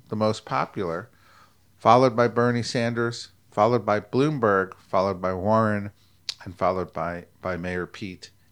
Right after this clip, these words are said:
and Amy Klobuchar. We all know after, after what's happened in Iowa and New Hampshire that Joe Biden has really, uh, got the most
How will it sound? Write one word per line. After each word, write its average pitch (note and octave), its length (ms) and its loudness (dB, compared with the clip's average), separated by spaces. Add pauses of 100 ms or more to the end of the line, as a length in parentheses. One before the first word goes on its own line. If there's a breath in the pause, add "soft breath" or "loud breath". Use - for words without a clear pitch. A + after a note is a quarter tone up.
and F#2 240 -8
Amy F2 260 -12
Klobuchar. F2 600 -8
We G#2+ 100 -4
all B2+ 240 6
know A#2 380 4
after, G#2+ 560 -2 (540 loud breath)
after B2 400 2
what's G#2+ 220 -2
happened A#2+ 640 -2
in A2 360 -4 (140)
Iowa B2 720 4
and G#2 260 -4
New G#2 100 -6
Hampshire D#3 680 -2 (580 loud breath)
that A#2 320 2
Joe C3+ 260 6
Biden A2+ 520 4
has G#2+ 200 -6
really, G2+ 420 -6 (500 soft breath)
uh, G2 320 -4
got - 260 -4
the G2+ 80 -8
most C3+ 680 2